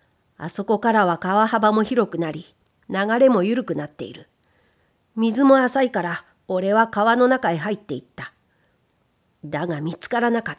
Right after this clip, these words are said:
た。安間は霧岸の方まで遡ってみた。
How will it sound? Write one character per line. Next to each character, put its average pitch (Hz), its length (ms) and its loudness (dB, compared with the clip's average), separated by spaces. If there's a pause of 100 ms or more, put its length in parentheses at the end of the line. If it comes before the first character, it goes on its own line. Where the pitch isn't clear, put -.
た。 - 100 -16 (1800)
安 208 360 -4
間 160 180 -2
は 147 200 -6 (160)
霧 233 300 2
岸 262 260 0
の 247 140 6
方 233 220 4
ま 165 120 0
で 160 120 0
遡 220 480 0
っ 214 60 -4
て 143 200 -8
み 139 100 -8
た。 - 200 -20